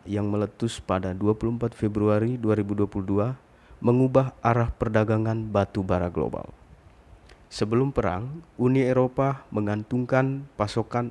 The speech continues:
empat puluh lima persen batu baranya kepada Rusia. Namun, invasi Rusia ke Ukraina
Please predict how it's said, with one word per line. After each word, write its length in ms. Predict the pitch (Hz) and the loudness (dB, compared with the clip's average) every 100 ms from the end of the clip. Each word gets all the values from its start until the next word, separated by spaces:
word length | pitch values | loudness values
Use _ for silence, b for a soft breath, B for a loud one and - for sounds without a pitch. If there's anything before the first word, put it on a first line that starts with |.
| - | -8
empat 320 | 123 - 131 - | -6 -4 -4 -4
puluh 240 | 131 123 | -2 0
lima 240 | 120 117 | 0 -2
persen 480 | - 123 120 135 110 | -4 -6 -4 -2 0
batu 240 | 98 95 95 | -2 -2 -4
baranya 640 | 90 87 82 104 120 123 b b - | -4 -4 -4 -6 -6 -8 b b -8
kepada 400 | - 92 104 110 | -4 -2 -2 -2
Rusia. 480 | 110 - 104 92 - _ _ b b b b b b - | -2 -4 -4 -4 -8 _ _ b b b b b b -4
Namun, 400 | 95 98 113 127 - | 0 2 0 -2 -4
invasi 480 | 113 104 104 - 104 | -4 0 0 0 -2
Rusia 400 | 98 - 104 95 | -2 0 -2 0
ke 80 | |
Ukraina 640 | 85 98 101 107 120 123 | -4 -2 -2 0 0 -2